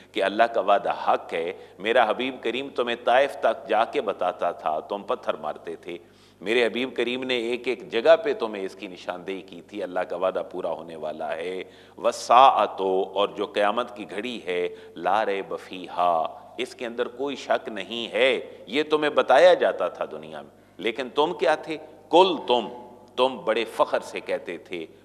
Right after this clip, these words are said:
"मा नदरी।" हम नहीं जानते, मस्साआ, कि क़यामत क्या है। उस वक़्त तुम कहते थे, "क़यामत क्या है?" लो, आ गई है, अब तुम्हारे सामने है। इन नज़ुन्नु इल्ला ज़न्ना,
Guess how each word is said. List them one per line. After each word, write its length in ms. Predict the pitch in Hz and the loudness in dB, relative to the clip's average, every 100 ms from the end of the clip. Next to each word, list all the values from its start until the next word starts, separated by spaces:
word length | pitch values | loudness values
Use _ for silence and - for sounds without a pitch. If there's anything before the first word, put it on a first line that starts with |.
| - | -8
"मा 320 | 85 107 107 | 4 8 8
नदरी।" 560 | 95 101 95 87 95 82 - - _ _ _ _ _ _ - | 6 0 -4 -8 -10 -14 -18 -20 _ _ _ _ _ _ -4
हम 180 | 95 131 | -2 -2
नहीं 280 | 147 180 170 | -4 -4 0
जानते, 580 | 104 90 87 90 90 - - - | 2 2 -2 -8 -8 -10 -18 -2
मस्साआ, 720 | 101 - - - - 101 - 160 - - - - _ _ _ - | 2 2 0 2 4 4 2 -4 -6 -16 -20 -20 _ _ _ -10
कि 100 | 98 | -8
क़यामत 460 | - 98 95 95 | -2 -2 0 -6
क्या 200 | - - | -6 -4
है। 220 | 73 - - - - - | -4 -6 -16 -20 -20 -2
उस 220 | 151 156 | 0 4
वक़्त 280 | 147 139 135 | 4 4 2
तुम 120 | 139 131 | -2 -2
कहते 380 | 139 127 127 123 | 0 0 0 -4
थे, 240 | 139 135 | -4 -6
"क़यामत 560 | 131 120 104 107 110 - | -4 -2 0 0 -4 -4
क्या 220 | 104 87 | 0 0
है?" 480 | 78 87 80 - - | 0 -4 -6 -10 -14
लो, 300 | 87 113 107 | -2 2 2
आ 260 | 90 85 92 | 2 2 0
गई 200 | 80 76 | 0 -10
है, 180 | 71 - - - _ | -14 -18 -20 -20 _
अब 140 | 90 - | -2 -2
तुम्हारे 260 | 90 82 80 | -4 -4 -6
सामने 380 | - 78 76 71 | -8 -10 -10 -14
है। 360 | 62 - - _ _ _ | -16 -20 -20 _ _ _
इन 340 | 139 156 151 131 | 4 4 4 4
नज़ुन्नु 600 | 110 127 151 160 151 143 - | 4 4 2 2 4 2 2
इल्ला 420 | 160 147 110 104 101 | 0 2 8 10 8
ज़न्ना, 800 | 92 104 90 85 82 78 - | 6 0 0 2 4 2 0